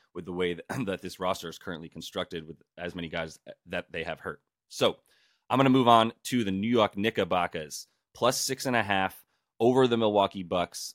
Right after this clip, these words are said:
Well, you know, they don't gotta win. They just gotta cover in this one. And it's, it's a good matchup and situation for them because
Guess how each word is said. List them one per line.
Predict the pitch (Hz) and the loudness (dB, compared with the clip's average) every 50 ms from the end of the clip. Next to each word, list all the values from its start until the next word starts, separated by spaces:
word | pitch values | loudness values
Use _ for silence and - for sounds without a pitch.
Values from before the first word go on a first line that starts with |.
| _ _ | _ _
Well, | - - 101 | -6 -4 -4
you | 90 90 | -2 -2
know, | 87 80 80 | -4 -4 -4
they | 90 | -4
don't | 87 82 | -4 -4
gotta | 82 80 80 | -6 -6 -4
win. | 80 101 101 87 92 | -4 -4 -2 -2 -4
They | 95 85 | -6 -8
just | 85 85 - | -8 -8 -10
gotta | 82 78 - | -10 -10 -10
cover | - - 113 101 92 87 87 | 0 0 0 0 0 -4 -4
in | - 92 92 90 | -6 -8 -8 -8
this | 92 87 - - | -8 -8 -8 -8
one. | 95 92 90 92 87 _ _ _ _ _ _ - | -6 -6 -6 -6 -8 _ _ _ _ _ _ 0
And | 120 120 117 117 110 _ | 0 2 2 0 -4 _
it's, | - 123 131 127 - - | -10 -10 -10 -10 -6 -6
it's | 139 131 - | -4 -2 -2
a | 135 | -6
good | 113 131 156 151 | -2 -2 -2 -2
matchup | 131 110 113 131 147 - 135 117 - _ _ _ | 0 0 0 -2 0 0 -2 -2 -2 _ _ _
and | 117 113 113 - | -6 -6 -6 -4
situation | - 143 135 - 113 95 104 123 131 123 113 98 | -6 -8 -6 -6 -4 -2 -2 -2 -2 -4 -6 -6
for | - 98 | -6 -4
them | 92 98 95 95 | -4 -4 -4 -4
because | 92 98 90 - 110 101 95 87 - | -6 -8 -4 -2 -2 -2 -2 -4 -10